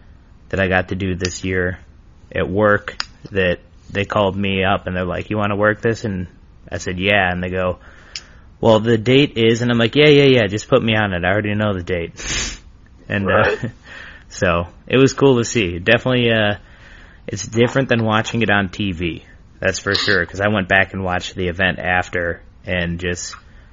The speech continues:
Speaker 1: being there is just a completely different story compared to watching it on T V or on, you know, anything like that. Being there with that atmosphere and the crowd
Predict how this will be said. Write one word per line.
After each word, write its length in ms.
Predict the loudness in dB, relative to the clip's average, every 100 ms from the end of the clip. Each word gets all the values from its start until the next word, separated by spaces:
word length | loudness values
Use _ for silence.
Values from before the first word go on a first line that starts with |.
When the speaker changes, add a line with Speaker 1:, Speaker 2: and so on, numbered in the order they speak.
| -20 -20 -20 -20 -20 -20 -16 -8
Speaker 1:
being 340 | 2 2 4
there 160 | 0 -2
is 100 | -2
just 180 | -6
a 60 | -6
completely 600 | -6 -8 -6 -6 -4 -4
different 340 | -4 -4 -10
story 400 | -8 -4 -2 -2
compared 460 | -4 -6 -4 -6 -4
to 320 | -6 -6 -10 -14 -18
watching 460 | -6 -2 -2 -2 -6
it 80 | -4
on 200 | -4 -4
T 200 | -6 -6
V 380 | -4 -4 -4
or 120 | -4 -4
on, 380 | -4 -6 -8 -12 -20 -20 -20 -12
you 120 | -8
know, 280 | -6 -6 -8 -12 -20 -10
anything 320 | -8 -6 -6
like 280 | -4 -6 -6
that. 480 | -4 -2 -4 -8 -8
Being 260 | -6 -4
there 100 | -2
with 120 | -4 -4
that 200 | -6 -4
atmosphere 640 | -2 -2 -6 -8 -6 -4
and 140 | -4
the 60 | -6
crowd 640 | -8 -4 0 0 -2 -6